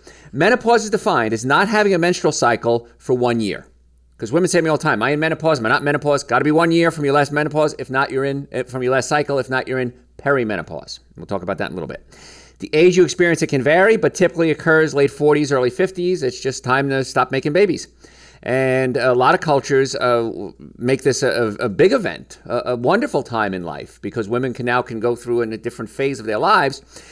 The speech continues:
But sometimes we here in, in, in our society treat it like a disease.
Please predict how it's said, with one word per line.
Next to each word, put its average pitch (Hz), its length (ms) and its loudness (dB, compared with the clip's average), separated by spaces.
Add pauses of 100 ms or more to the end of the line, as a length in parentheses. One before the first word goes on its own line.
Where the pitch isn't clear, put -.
(180)
But 143 440 0 (160)
sometimes 151 640 -2
we 139 180 -2
here 131 220 0
in, 120 100 -2
in, 113 220 -4
in 117 140 -6
our 165 160 2
society 123 380 0
treat 131 220 -4
it - 60 -6
like 107 160 -6
a 98 40 -10
disease. 87 480 -12